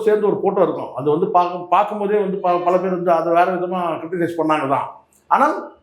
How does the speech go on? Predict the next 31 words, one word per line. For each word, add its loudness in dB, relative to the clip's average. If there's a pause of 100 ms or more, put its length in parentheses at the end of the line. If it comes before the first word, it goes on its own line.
(260)
ஒரு 2 (160)
தலைவர் 4
வந்து 4
ஒரு 2
இளம் 2
தலைவர், -2 (500)
அடுத்தவங்களுக்கு 2
வந்து -2 (120)
ஒரு, -2 (100)
ஒரு -2 (240)
உதாரணமா 4
இருக்கக்கூடிய -4
தலைவர், 2 (540)
ஒரு 4 (100)
மனைவி 2 (140)
பிள்ளைகளோட 0 (220)
வந்து -4
இருக்கிறது 0
தானே -2
அது -2
கரெக்டா 2
இருக்கும். -2
அது -4
ப்ளஸ் -2
தானே 2
அது, -4 (260)
அதை -6
ஏன் 2
அவாய்ட் 0
பண்ணணும்னு -6
கேட்குறேன். -8